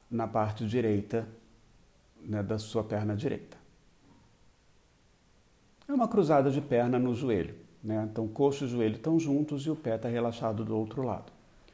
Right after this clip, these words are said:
E nessa configuração, você vai levar essas duas pernas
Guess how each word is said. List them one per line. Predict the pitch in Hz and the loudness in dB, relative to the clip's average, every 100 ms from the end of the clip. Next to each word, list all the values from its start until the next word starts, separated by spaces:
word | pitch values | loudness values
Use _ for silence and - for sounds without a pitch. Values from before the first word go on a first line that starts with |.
| - - - - | -20 -20 -20 -6
E | 208 | 0
nessa | 196 196 202 | 2 2 2
configuração, | 208 208 196 147 123 - 170 165 | 2 2 2 4 2 2 2 2
você | 165 | 2
vai | 135 | 2
levar | 139 127 120 | 2 2 0
essas | 120 123 | 0 -6
duas | 143 208 190 | -2 2 2
pernas | - 123 127 135 139 - | 2 -2 0 -2 -4 -8